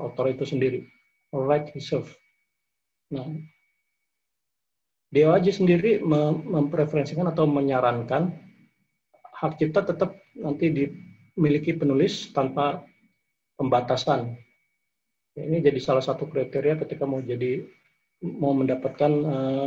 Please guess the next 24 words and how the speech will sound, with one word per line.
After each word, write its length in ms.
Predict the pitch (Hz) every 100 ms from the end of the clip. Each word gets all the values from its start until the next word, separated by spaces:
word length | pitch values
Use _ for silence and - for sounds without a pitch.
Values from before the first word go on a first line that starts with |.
| 139
kategori 480 | - - 120 131 147 147 131 - 165
D-, 200 | - -
D 100 | 131
O 80 | 127
A 80 | 127
J 20 | -
Seal 240 | - 143
ya. 180 | 113 127 156 - _ _ _ _ _ _ _ _ _ _ _ _
Nah, 120 | 139 - _ _ _ _ _ -
ini, 320 | 349 427 - - 285 247 233
nah, 240 | 147 151 -
ini 240 | 170 196
saya 320 | 185 170 170
sebutkan 400 | 165 147 156 160
beberapa 640 | 147 135 131 131 139 135 139
hal 320 | 151 151 - _ - - _ _ _ _ _
terkait 320 | 135 143 139
hak 240 | - 147 147
cipta 240 | 151 180
karena 240 | 156 160 170 - - - -
tadi 160 | 143 147
seperti 400 | - 151 139 143
saya 80 | 135
sampaikan, 720 | 139 131 123 - 170 202